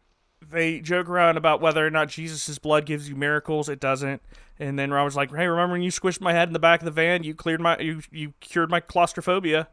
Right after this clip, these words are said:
Never am gonna be scared again 'cause you squished my head." And then Sophie jokingly tries to walk on water, which I actually laughed at that. It was a pretty funny joke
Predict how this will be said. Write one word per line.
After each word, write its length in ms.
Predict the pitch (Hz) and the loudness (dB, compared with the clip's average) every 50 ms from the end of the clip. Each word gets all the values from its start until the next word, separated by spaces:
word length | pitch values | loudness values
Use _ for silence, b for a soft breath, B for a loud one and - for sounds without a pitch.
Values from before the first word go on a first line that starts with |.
| _ _ _ | _ _ _
Never 340 | 143 139 139 139 143 160 160 | -12 -6 -4 -4 -2 -2 -4
am 80 | 170 170 | -2 -2
gonna 140 | 175 180 170 | -2 -2 -2
be 100 | 175 175 | -4 -8
scared 300 | - - 208 202 196 165 | -8 -4 -2 -2 -2 -2
again 240 | 143 151 143 147 | -2 -4 -4 -4
'cause 120 | 143 - 139 | -6 -12 -14
you 100 | 139 135 | -12 -12
squished 320 | - - - 165 160 - | -12 -6 -6 -6 -6 -4
my 100 | 165 170 | -4 -4
head." 320 | 170 180 175 147 139 131 - _ _ - - | -2 0 0 0 -2 -4 -8 _ _ -10 -6
And 80 | 156 165 | -4 -4
then 100 | 160 156 | -4 -2
Sophie 680 | - 185 180 180 175 202 190 180 175 170 160 131 - | 2 2 2 2 2 -2 -4 -2 -2 -4 -6 -8 -10
jokingly 1040 | 170 156 165 165 165 156 - - 180 165 165 160 156 151 147 147 143 139 - - - 143 | -4 2 2 2 2 2 -4 -6 -6 -4 -2 -2 -2 -2 -2 -4 -4 -8 -10 -14 -16 -12
tries 320 | - - 156 147 147 143 | -2 0 0 0 0 0
to 80 | - 151 | -2 0
walk 240 | 151 151 147 - 160 | 2 2 2 2 2
on 160 | 143 139 139 | 0 0 2
water, 340 | 139 143 143 143 135 139 - | 2 2 2 2 2 0 -2
which 160 | 147 147 135 139 | -4 -8 -2 0
I 80 | 147 | 0
actually 260 | 156 143 - 156 135 | 0 0 -2 -4 -2
laughed 280 | 131 123 123 131 - - | 2 4 4 4 2 0
at 80 | 135 127 | -6 0
that. 240 | 131 131 127 127 - | 2 2 2 2 0
It 40 | 131 | -2
was 100 | 135 131 | -8 -8
a 60 | 135 | -8
pretty 220 | - - 143 135 127 | -8 -6 -6 -6 -6
funny 240 | - 135 127 123 | -4 -4 -4 -4
joke 360 | 123 123 123 123 123 - - | -2 -2 0 0 0 -2 -6